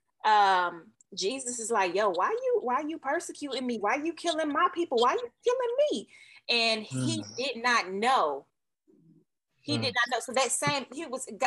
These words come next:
Speaker 1: what Jesus did was he, my God, he turned him. There was a complete repentance. He turned him and showed him the way and helped him,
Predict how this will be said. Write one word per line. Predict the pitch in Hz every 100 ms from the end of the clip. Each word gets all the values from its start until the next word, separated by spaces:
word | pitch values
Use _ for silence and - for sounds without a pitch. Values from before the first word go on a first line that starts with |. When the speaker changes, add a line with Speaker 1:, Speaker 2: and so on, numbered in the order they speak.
| -
Speaker 1:
what | 220 262
Jesus | 208 269 349 302
did | - 254 220
was | 226
he, | 269 240 254
my | 226 233 240
God, | 214 214 202
he | 233
turned | - 262 302 294 285 247
him. | 208 185 190 - _ - _ -
There | 247 262
was | 247
a | 214
complete | 208 220 220 254 285
repentance. | 208 202 - 269 226 214
He | 226
turned | - - 277 302 285
him | 240 196 175 180 - _ _
and | - 202
showed | - - 247 269 262
him | 269 226
the | 208
way | 190 247 220 196 196 _ _
and | 202 214
helped | 247 247
him, | 262 220